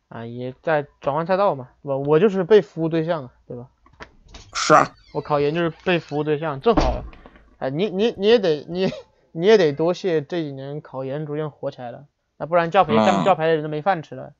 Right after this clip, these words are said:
Speaker 1: 对吧？
Speaker 2: 对，考研，考研这个东西，
Speaker 1: 考研考公
Speaker 2: 但，但是
Speaker 1: 现在其实就养活了一批教培人啊，他让他一口饭吃。
Speaker 2: 你，你要，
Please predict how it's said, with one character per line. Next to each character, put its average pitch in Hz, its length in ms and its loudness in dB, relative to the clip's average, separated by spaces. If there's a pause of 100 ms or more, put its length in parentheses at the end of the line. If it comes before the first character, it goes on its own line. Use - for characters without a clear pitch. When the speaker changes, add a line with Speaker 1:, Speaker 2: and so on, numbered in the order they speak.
(320)
Speaker 1:
对 135 100 -16
吧？ 131 120 -10 (520)
Speaker 2:
对， 151 280 6
考 110 240 6
研， 180 320 6
考 - 280 6
研 143 220 6
这 190 140 8
个 123 100 8
东 131 180 6
西， 123 220 4 (320)
Speaker 1:
考 156 100 -2
研 190 80 -2
考 160 200 6
公 175 80 4
Speaker 2:
但， - 0 -
但 185 160 8
是 135 280 8 (640)
Speaker 1:
现 190 160 -10
在 175 300 0 (140)
其 - 120 -20
实 180 220 0
就 190 140 4
养 135 260 0
活 147 140 -2
了 160 60 2
一 151 60 -4
批 - 180 -18
教 147 140 2
培 139 120 -10
人 139 180 -10 (300)
啊， 143 100 -18
他 151 120 -10 (420)
让 165 100 -6
他 165 80 -2
一 165 40 0
口 143 140 -8
饭 156 220 -2
吃。 - 120 -2
Speaker 2:
你， 123 100 8
你 139 140 6
要， 151 180 6